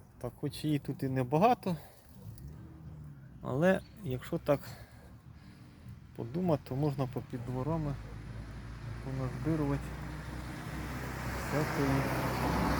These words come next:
бузини. Все-таки будьте завжди готові, що прийдеться карабкатися високо.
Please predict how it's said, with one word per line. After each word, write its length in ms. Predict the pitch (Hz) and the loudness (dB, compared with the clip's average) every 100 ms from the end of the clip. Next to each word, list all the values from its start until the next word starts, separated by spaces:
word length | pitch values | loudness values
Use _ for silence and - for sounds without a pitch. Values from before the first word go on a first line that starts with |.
| 65 64 64 - - - - - - - - - - - - - 127 | 4 4 4 4 4 6 4 4 2 0 -2 -2 -4 -4 -2 -2 0
бузини. 560 | 123 131 127 113 113 107 - - - - - - - - - - - 65 65 64 65 _ _ _ _ - - _ _ _ _ - - - _ | 2 4 4 4 2 2 -2 -4 -6 -6 -8 -10 -14 -14 -14 -12 -10 -10 -12 -12 -14 _ _ _ _ -20 -20 _ _ _ _ -20 -20 -20 _
Все-таки 500 | - 220 - 196 170 | 4 6 6 6 6
будьте 340 | 160 208 175 143 | 8 6 6 8
завжди 320 | 147 143 151 | 8 8 6
готові, 380 | 151 - 226 190 | 6 6 6 6
що 160 | 147 | 4
прийдеться 500 | 160 190 156 - 143 - | 4 6 6 4 -2 8
карабкатися 600 | 147 175 - 143 - 135 | 12 12 10 2 4 8
високо. 480 | 127 - 107 - | 8 6 -2 -6